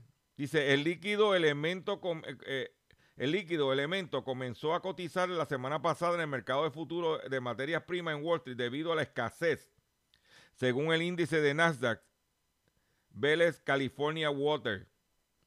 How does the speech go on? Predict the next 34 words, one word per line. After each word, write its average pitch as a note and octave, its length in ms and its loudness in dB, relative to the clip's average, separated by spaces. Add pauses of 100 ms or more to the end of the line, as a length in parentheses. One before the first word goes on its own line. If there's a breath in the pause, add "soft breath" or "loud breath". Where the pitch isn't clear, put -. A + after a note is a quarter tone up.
(680)
que B2 120 -2
se C3+ 180 -2
creó D#3 500 0
en C#3 120 2
el C3+ 80 -2
dos B2 100 -4
mil D3 160 -6
dieciocho. C#3 540 -4
Dico-, D3+ 340 -8
dicho E3 320 -4
indicador G3 500 -2
se D#3+ 120 -2
basa D#3 260 -2
en D3+ 80 -6
precios F3+ 380 -4
de F3+ 100 -4
futuros F3 400 -6
del F3+ 160 -2
agua F3 240 0
en C#3 60 -4
los B2 80 0
estados C#3 280 0
de E3+ 80 2
California, D3+ 720 -4 (1120)
que C#3 200 2
el C3+ 120 0
día F#3+ 260 0
siete F#3+ 460 -2
cotizaba C#3+ 520 -2
unos F#3 280 -4
cuatrocientos D3+ 1000 -4
ochenta D3 440 -2
y A#2+ 60 -8
seis F3 480 -4